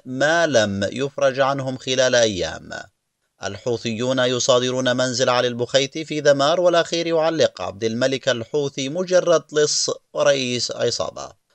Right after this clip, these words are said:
الأمم المتحدة تبدأ التنسيق مع الحكومة لمؤتمر تمويل خطة الاستجابة الإنسانية في اليمن.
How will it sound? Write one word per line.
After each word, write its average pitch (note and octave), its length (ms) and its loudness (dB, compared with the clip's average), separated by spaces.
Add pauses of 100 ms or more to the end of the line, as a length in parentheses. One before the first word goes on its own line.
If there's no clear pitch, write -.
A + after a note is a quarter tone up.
(160)
الأمم B2 420 0
المتحدة B2 720 2
تبدأ D#3+ 360 2
التنسيق D#3 540 -2
مع D3 220 2
الحكومة C#3+ 600 -2
لمؤتمر C#3 640 0
تمويل C#3+ 720 -2
خطة A2+ 480 0
الاستجابة C3+ 520 0
الإنسانية D3 520 2
في C#3+ 100 -6
اليمن. F#2+ 520 -4